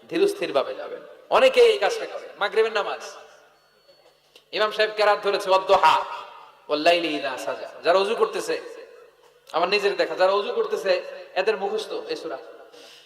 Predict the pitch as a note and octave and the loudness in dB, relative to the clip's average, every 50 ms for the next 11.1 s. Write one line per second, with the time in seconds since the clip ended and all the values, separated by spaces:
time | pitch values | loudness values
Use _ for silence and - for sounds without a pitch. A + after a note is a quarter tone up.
0 | _ _ _ _ - C#3+ E3 F#3+ G#3 - - A3 A3+ G#3+ G#3+ G#3+ G3+ - - F#3+ | _ _ _ _ 0 4 4 6 6 6 6 6 6 6 6 4 4 2 0 2
1 | F#3 G3 G3 F#3+ G3 A3 A3+ A3+ A3 A#3+ A3+ A#3+ A3+ G#3+ G3 F3 E3 C3+ A#2+ - | 4 4 4 4 4 2 4 4 2 2 2 4 6 6 8 8 6 6 4 0
2 | - E3 D3+ - - - - - - - - - - C#3+ D3+ D3 - F#3+ G3+ G#3 | -8 -8 -10 -10 -12 -18 -20 -20 -20 -20 -14 -8 -6 -6 -6 -2 0 0 0 0
3 | G#3 G#3 G3+ G3+ G3 G3 G3 G3 F#3+ F#3 F#3 F3+ G3 E3+ F3 F3 F3+ E3 D#3+ D#3+ | 0 0 2 2 2 2 2 0 0 0 0 0 2 4 6 6 6 6 6 6
4 | D#3+ F3+ G3+ A3+ - - - - - - - - - - - - - - _ _ | 8 6 6 4 0 -6 -8 -10 -10 -12 -14 -16 -18 -18 -20 -20 -20 -20 _ _
5 | _ - D3 F3 E3 - G3+ G#3+ A3+ A3+ G#3 G#3+ G#3 G#3 G3+ G3+ G3+ G3 G3+ G3 | _ -10 -10 -8 -4 -2 0 2 2 2 2 0 -2 -4 -4 -4 -2 0 0 0
6 | F3+ F#3 F#3 F#3 F#3+ F#3+ - F3 E3+ D#3 - - - - - - - - - - | 0 -2 -4 -2 -2 2 2 2 2 2 0 -6 -10 -12 -12 -14 -18 -20 -20 -20
7 | - _ _ _ _ _ _ _ - D#3 F#3 F3+ - G#3+ A3 A3 G#3 G#3 G#3+ G3+ | -20 _ _ _ _ _ _ _ -4 -2 -2 -2 -2 -2 -2 -2 0 0 -2 0
8 | G3+ G3+ F#3+ G3 F#3 F#3 F#3 F3+ E3 D#3+ - - - D3+ F#3 G#3 G3+ G3+ F#3+ F#3 | 4 6 6 6 4 2 -2 -2 -2 -4 -6 -4 0 2 2 4 8 8 8 8
9 | E3+ E3+ E3 - - - - - - - - E3 G3 - - A#3+ A#3+ A#3 A#3 A#3 | 6 4 0 -2 -4 -8 -10 -12 -16 -8 -4 -4 0 4 4 4 8 8 8 8
10 | A3+ A#3 G#3+ A3 G#3+ G#3 G3+ G#3 G3+ G3+ G3 F3 D#3 - - - - - - - | 8 6 6 6 6 6 6 6 8 8 8 8 8 4 0 -6 -8 -10 -12 -14
11 | - | -16